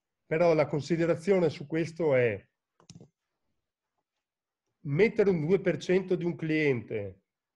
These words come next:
su un fondo sul, che investe in crypto asset,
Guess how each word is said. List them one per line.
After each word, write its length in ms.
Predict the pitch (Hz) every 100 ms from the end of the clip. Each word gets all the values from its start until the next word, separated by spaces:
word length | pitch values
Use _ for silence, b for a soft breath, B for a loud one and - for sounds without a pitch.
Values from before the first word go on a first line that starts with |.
| _ -
su 280 | - - 175
un 1120 | 175 151 220 147 123 120 113 110 107 107 101
fondo 420 | - 156 165 131
sul, 340 | 117 - 127 131
che 100 | 127
investe 380 | 120 139 139 135
in 80 |
crypto 420 | 117 127 127 120 110
asset, 800 | 101 - 156 156 - 196 196